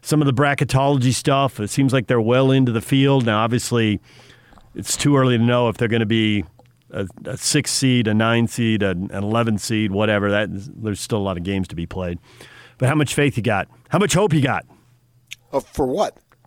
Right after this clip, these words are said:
Speaker 1: For B Y U to do something that catches everybody's imagination and gets people fired up.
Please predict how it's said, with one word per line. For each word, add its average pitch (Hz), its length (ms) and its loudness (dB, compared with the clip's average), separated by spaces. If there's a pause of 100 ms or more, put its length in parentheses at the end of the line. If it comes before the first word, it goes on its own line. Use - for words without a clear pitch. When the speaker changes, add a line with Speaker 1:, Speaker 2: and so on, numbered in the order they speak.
Speaker 1:
For 123 120 -4
B 110 160 2
Y 143 160 4
U 151 260 4
to 104 100 -2
do 123 240 2
something 143 400 2
that 117 100 2
catches 143 340 -2
everybody's 139 460 2
imagination 123 800 2
and 90 100 -4
gets 113 180 -2
people 143 220 -2
fired 120 440 0
up. 123 240 0